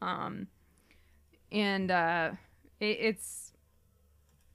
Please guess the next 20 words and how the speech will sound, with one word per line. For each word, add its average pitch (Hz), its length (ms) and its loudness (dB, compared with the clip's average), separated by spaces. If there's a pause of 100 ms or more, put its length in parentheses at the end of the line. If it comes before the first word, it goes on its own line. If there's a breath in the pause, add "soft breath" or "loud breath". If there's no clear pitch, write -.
(160)
I, - 420 0
I 226 100 4
think 226 220 -4
maybe 214 240 4
you're, 202 240 0
you're 202 140 2
right. 185 260 0
It's 180 160 -2
a - 40 -6
little 202 140 0
bit 175 140 -2
hard 185 340 0
to 185 80 -4
di-, 165 240 -4 (100)
divorce 170 380 -6
the 165 160 -4
actor 160 320 -2
from 160 240 -10
that, - 260 -6
that 170 220 -2